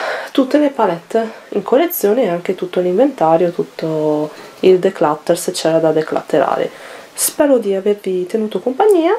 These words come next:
Alla fine vi sto pubblicando, eh, quattro volte a settimana questa tipologia di, mm,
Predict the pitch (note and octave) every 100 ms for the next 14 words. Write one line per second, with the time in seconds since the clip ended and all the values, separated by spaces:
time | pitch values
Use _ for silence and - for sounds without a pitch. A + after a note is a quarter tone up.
0 | - - _ - - - - - - -
1 | - - - F#3 F#3 G3+ F#3+ F3 - -
2 | - F3+ F3+ F#3 F3 E3+ E3 E3 D#3+ D#3
3 | - - - - - - E3+ E3+ G#3 G#3
4 | G3 F#3+ F#3 F#3 - F3+ - F#3 B3 C#4+
5 | C4+ F3+ E3+ E3+ - F3 E3+ F3+ F3 E3+
6 | E3+ D#3+ D#3+ D#3 D#3